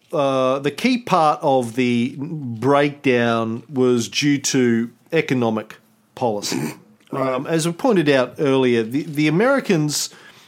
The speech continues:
Speaker 1: wanted a German economic recovery.
Speaker 2: Mm-hmm.
Speaker 1: Um, they wanted a strong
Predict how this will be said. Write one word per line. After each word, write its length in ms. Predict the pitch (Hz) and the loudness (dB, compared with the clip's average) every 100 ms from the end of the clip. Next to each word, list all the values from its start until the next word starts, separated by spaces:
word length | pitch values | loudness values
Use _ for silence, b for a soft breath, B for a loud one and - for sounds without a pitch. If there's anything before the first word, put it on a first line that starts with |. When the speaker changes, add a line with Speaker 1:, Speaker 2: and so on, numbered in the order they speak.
| B | B
Speaker 1:
wanted 540 | 131 139 143 - 135 123 | -2 0 2 0 -2 -2
a 80 | 151 | -4
German 800 | 120 104 143 156 160 143 127 117 b b b - | -4 -2 0 2 2 0 -2 -4 b b b -4
economic 720 | 151 - 135 131 123 123 - _ _ _ - | -2 -2 0 0 0 -2 -8 _ _ _ -8
recovery. 540 | 120 120 123 104 92 - _ b b | -6 -2 -4 -4 -14 -16 _ b b
Speaker 2:
Mm-hmm. 260 | 143 123 | -6 -6
Speaker 1:
Um, 720 | 131 127 127 127 127 127 123 127 | -2 0 0 0 0 0 -2 0
they 120 | 156 | 0
wanted 320 | 165 156 143 | 2 0 0
a 60 | 123 | -2
strong 840 | - - - 175 180 185 185 180 | -2 -4 0 2 2 2 -2 -4